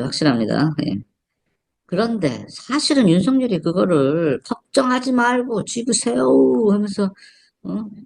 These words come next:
이천이십이 년에, 어, 이거 했단 말이죠. 제가 지금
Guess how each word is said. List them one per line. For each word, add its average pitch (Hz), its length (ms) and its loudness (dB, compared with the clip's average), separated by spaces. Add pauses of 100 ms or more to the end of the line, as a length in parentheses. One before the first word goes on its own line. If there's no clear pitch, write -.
이천이십이 160 640 2
년에, 139 680 0
어, 143 340 -2
이거 135 160 -2
했단 175 300 -2
말이죠. 117 360 0 (460)
제가 120 180 -10
지금 - 220 -8